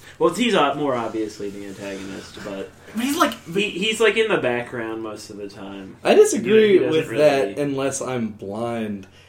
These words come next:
Speaker 3: in that I thought that he, did he ever show up in the middle of the game?
Speaker 2: You can backtrack and see him in corners and then quickly disappear.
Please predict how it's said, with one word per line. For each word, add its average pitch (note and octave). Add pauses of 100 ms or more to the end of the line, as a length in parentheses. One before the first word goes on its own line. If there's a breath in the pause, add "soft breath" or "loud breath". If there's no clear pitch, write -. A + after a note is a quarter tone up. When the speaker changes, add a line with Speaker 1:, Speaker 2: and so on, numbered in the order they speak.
(140 soft breath)
Speaker 3:
in A#2+
that B2
I A#2+
thought D#3+
that C#3 (420)
he, B2+ (300)
did C#3
he C4
ever C#4+
show C#4+
up C#4
in A#3+
the C4
middle A#3
of B3
the G#3+
game? A#3
Speaker 2:
You E3+
can E3
backtrack C3+
and B2
see B2
him B2+
in A#2
corners B2
and A#2
then A2
quickly A#2
disappear. A#2